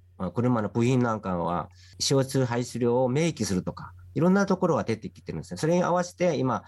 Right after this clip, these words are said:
えー、当時菅総理も、お、それに対してグリーン外交とか、いろんな言葉を発しています。新型イーブイ、つまり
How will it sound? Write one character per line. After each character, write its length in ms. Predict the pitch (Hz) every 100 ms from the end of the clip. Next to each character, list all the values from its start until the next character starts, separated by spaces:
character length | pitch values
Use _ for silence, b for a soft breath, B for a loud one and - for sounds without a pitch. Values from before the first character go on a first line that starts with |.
| B B -
え 80 | 98
ー、 20 |
当 160 | 147
時 100 | 120
菅 460 | 107 - 123 123 120 -
総 240 | - 135
理 160 | 110 92
も、 560 | 101 104 78 - 85
お、 60 | 82
そ 100 | 120
れ 60 | 120
に 60 |
対 180 | 127 113
し 60 | -
て 260 | 101 -
グ 80 | -
リ 80 | 123
ー 100 | 139
ン 100 | 139
外 180 | 135 127
交 100 | 104 95 80
と 100 | -
か、 200 | - - - -
い 80 | 104
ろ 120 | 139
ん 120 | 185 190
な 120 | 180
言 140 | 165
葉 100 | 160
を 80 | 143
発 180 | 92 85
し 20 |
て 80 | -
い 160 | 190 -
ま 80 | 65
す。 100 | -
新 280 | - 143 127
型 260 | 120 -
イ 280 | 107 127 127
ー 40 | 120
ブ 140 | 120
イ、 160 | 101 - - -
つ 100 | 107
ま 80 |
り 220 | 95 85